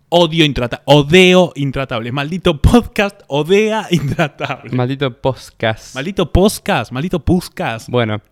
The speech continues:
Speaker 2: eh, volviendo a mi antojo de panqueques.
Speaker 1: Por favor, me encanta esta sección de los panquequitos de Juli.
Speaker 2: <laughs> Eh, la verdad es que esta vez no le voy a decir periodismo de investigación porque no hay tal investigación, es solo,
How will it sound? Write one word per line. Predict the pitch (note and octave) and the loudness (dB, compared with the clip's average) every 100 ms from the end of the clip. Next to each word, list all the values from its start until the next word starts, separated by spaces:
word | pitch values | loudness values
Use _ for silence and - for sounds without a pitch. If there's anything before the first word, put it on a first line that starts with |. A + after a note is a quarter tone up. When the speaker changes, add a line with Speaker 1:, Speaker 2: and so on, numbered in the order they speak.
| - | -6
Speaker 2:
eh, | A#2 A2+ G#2+ | -4 -2 -4
volviendo | A#2 A2+ D#3 E3 | -4 -4 -2 -2
a | |
mi | |
antojo | A#2+ A#2+ D#3+ C#3 | -2 -2 0 2
de | D#3 | 2
panqueques. | E3 B2+ C3 F#3 C#3+ B2+ C3 D#3+ | 2 -2 0 -2 -2 -4 -4 -2
Speaker 1:
Por | C#3 | -2
favor, | - B2+ | -2 -2
me | B2 | -2
encanta | A2 E3 A3 C3+ | 2 4 4 2
esta | B2+ | 0
sección | B2+ A2+ - F3 | -2 -2 0 0
de | C3 | 0
los | A#2+ | -2
panquequitos | B2+ A#2 B2+ E3 D#3+ | -4 -2 -2 -2 0
de | A#2+ | 0
Juli. | A2+ G3+ F#3+ B2+ D#3+ - | -2 2 4 4 2 2
Speaker 2:
<laughs> | B3+ A#3+ F#3+ - F#3+ - - A3+ F3+ F#3 F3 - | 0 0 -2 -4 -8 -8 -8 -8 -10 -18 -18 -2
Eh, | C3 C3+ C3 A#2+ A#2 A2 A2+ A2+ _ | 0 2 0 -4 -4 -4 -6 -8 _
la | A#2+ | 0
verdad | B2 D#3 | 4 4
es | F3+ | 4
que | E3 | 0
esta | - C3 | 2 2
vez | C#3+ | 4
no | C#3 | 4
le | A#2+ | 4
voy | B2 | 4
a | |
decir | A2+ - A#2 | 2 -2 -4
periodismo | A2+ A2+ B2 | -2 -2 -2
de | A#2 | -4
investigación | G#2+ G#2 A2 G#2 B2+ | -4 -6 -6 -6 -8
porque | A#2+ G#2 | -8 -8
no | G#2 | -8
hay | G#2+ | -6
tal | A2 G#2+ | -6 -6
investigación, | A2+ A2+ A#2+ A2+ D3 | -6 -6 -6 -4 -4
es | C3+ | -4
solo, | - A2+ A2 G2+ A2+ | -4 -2 -2 -4 -8